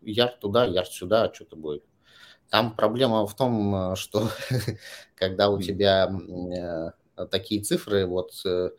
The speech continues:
Speaker 1: непонятно, чё делать, потому что вот, э, мы можем оптимизироваться через Сколково, то есть мы и вполне инновационная компания, но Сколково даёт скидку на налоги до ярда, а после ярда уже не даёт.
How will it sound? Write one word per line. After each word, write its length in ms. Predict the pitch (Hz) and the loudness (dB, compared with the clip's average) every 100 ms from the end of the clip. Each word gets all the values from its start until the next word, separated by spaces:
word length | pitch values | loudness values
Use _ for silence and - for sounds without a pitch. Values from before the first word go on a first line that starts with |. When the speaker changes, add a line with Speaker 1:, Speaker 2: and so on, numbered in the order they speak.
| - - _ - | -20 -20 _ -10
Speaker 1:
непонятно, 480 | 98 98 110 117 104 | -6 0 0 0 -4
чё 140 | - | -2
делать, 360 | 98 87 69 - | -2 0 -2 -6
потому 320 | 82 80 82 | -8 -8 -10
что 180 | - 90 | -10 -8
вот, 280 | 90 90 - - 90 | -4 -4 -6 -12 -4
э, 480 | 92 92 92 92 90 _ _ _ _ _ _ _ | -2 0 0 -2 -6 _ _ _ _ _ _ _
мы 100 | 107 110 | -2 2
можем 260 | 110 110 | 2 2
оптимизироваться 720 | 101 107 107 107 110 98 92 | -2 0 0 2 2 0 -2
через 320 | 92 - 98 98 | -4 0 -2 0
Сколково, 680 | - 202 202 - 90 80 | 2 2 2 -4 -4 -4
то 260 | - _ - | -8 _ -20
есть 100 | - | -10
мы 400 | 87 87 87 87 | -6 -4 -4 -6
и 120 | 90 | -10
вполне 440 | - - 95 98 90 | -12 -2 0 0 -2
инновационная 500 | 82 82 90 80 78 | -4 -4 -4 -4 -4
компания, 560 | 85 82 82 78 76 78 | -6 -4 -6 -6 -8 -6
но 200 | 95 101 | -4 -4
Сколково 420 | - 143 143 92 | 0 -2 -2 -6
даёт 240 | 90 95 92 | -2 -2 -4
скидку 320 | - 113 95 | -6 -6 -4
на 100 | 95 | -2
налоги 340 | 95 113 131 | 0 -2 -2
до 120 | 90 95 | -6 -4
ярда, 440 | 98 92 73 - _ _ - - - _ _ | -4 -2 -4 -6 _ _ -20 -20 -20 _ _
а 100 | - - | -8 -6
после 300 | 87 - 95 | -6 -6 -4
ярда 260 | 90 110 | 0 2
уже 180 | 127 101 | 2 2
не 100 | 104 | -2
даёт. 460 | 98 92 76 - - | 0 0 0 -6 -16